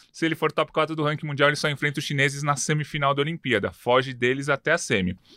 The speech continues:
Se ele for quinto, sexto, sétimo ou oitavo, ele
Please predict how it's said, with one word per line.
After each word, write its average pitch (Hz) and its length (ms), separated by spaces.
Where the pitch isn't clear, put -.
Se - 140
ele 165 120
for 160 220
quinto, 165 420
sexto, 135 360
sétimo 120 380
ou 120 60
oitavo, 120 640
ele 123 200